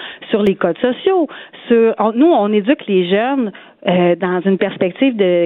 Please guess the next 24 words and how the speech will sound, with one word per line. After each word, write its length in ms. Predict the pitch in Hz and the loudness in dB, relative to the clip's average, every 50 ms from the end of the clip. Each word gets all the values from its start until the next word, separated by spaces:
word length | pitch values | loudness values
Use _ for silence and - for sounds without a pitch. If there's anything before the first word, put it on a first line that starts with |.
| 165 | -2
qu'ils 140 | - - 190 | -6 -14 -4
deviennent 440 | 170 196 180 165 214 226 240 240 240 247 | -2 -2 -2 0 -2 -2 -2 -2 -6 -6
de 160 | 196 185 190 180 | -4 -4 -2 -2
bons 200 | 165 170 165 165 | 0 -2 -4 -4
citoyens. 460 | - - - 226 220 240 277 277 - | -6 -4 -4 -4 -2 0 -2 -2 -2
Est-ce 200 | - 196 180 - | -2 -4 -4 -2
que 100 | - 240 | -4 -4
d'avoir 600 | 226 220 202 196 180 208 220 233 240 240 240 226 - - - - - - | -4 -4 -6 -2 -2 0 0 2 2 0 0 -2 -6 -14 -20 -20 -14 -8
un 100 | - 185 | -8 -6
piercing, 500 | 180 - 196 185 175 175 - - 262 269 | -2 0 0 0 0 -2 -2 0 0 0
ça 140 | 247 - 180 | 0 0 -4
fait 100 | 180 - | -4 -4
en 140 | 196 190 180 | -4 -4 -2
sorte 200 | - 233 226 - | -4 -4 -6 -6
qu'une 400 | _ - 214 190 180 175 175 180 | _ -2 0 2 2 0 0 -2
personne 320 | 175 208 185 - 240 233 226 | -4 -4 -4 -2 -4 -2 -2
est 120 | 202 - | -2 -4
un 60 | 185 | -4
mauvais 240 | 175 175 170 165 185 170 | -2 -2 0 0 0 -2
citoyen ? 340 | - - - 175 185 226 233 202 - _ _ _ - - | -2 -4 -2 -2 -2 -2 -4 -6 -12 _ _ _ -8 -4
C'est 80 | - 180 | -4 -4
clair 300 | - 214 202 208 202 - - | -2 -4 -4 -4 -6 -6 -2
que 80 | 202 | -2
non. 260 | 180 180 214 226 214 | -2 0 0 -2 -2